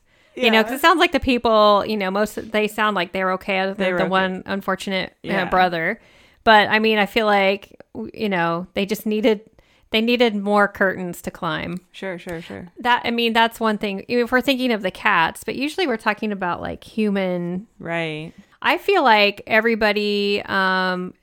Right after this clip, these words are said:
Speaker 1: should have those, what are those, like, cat carriers with the gla-, like, the cleared, like,
Speaker 2: With the dome thing on
Speaker 1: the
Speaker 2: the back?
Speaker 1: dome thing on the back that they can see out of?
Speaker 2: The cats, so they, yeah,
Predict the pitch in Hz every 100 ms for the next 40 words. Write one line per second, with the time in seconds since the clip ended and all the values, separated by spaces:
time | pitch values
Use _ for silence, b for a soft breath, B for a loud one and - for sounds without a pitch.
0 | - - 220 202 226 196 196 196 208 202
1 | 202 202 - 214 233 285 311 277 - 190
2 | - 185 - 240 233 233 240 233 220 214
3 | 196 196 185 - 208 202 190 - 214 214
4 | 208 196 196 180 - _ _ 233 208 202
5 | 185 202 220 214 208 220 202 196 220 240
6 | 254 254 254 254 254 262 247 208 220 208
7 | - 214 214 220 226 240 262 - _ _
8 | 214 220 220 196 - 202 240 214 202 -
9 | - 214 156 196